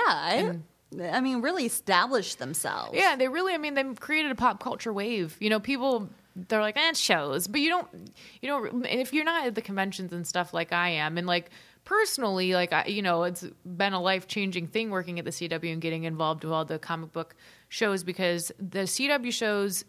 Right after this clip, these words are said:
Speaker 2: people who watch the C W, it tends to be more of a lifestyle and then a, um, fandom.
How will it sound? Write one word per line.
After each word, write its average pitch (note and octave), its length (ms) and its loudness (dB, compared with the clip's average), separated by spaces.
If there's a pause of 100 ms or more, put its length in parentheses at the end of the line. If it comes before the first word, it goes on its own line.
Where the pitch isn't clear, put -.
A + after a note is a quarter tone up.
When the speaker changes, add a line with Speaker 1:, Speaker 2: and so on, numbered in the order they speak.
Speaker 2:
people B3+ 260 -2
who C4+ 100 -2
watch G#3+ 240 2
the F#3+ 60 -8
C G3 180 -4
W, F3+ 300 0
it F3 80 -4
tends A3 260 -2
to A#3+ 60 -2
be F#3+ 120 -2
more F3+ 220 4
of E3 100 0
a D3+ 60 -4
lifestyle D#3 880 0
and E3+ 160 -2
then D#3 200 -2
a, C#3+ 260 -2
um, D3+ 180 -6
fandom. D3 420 -6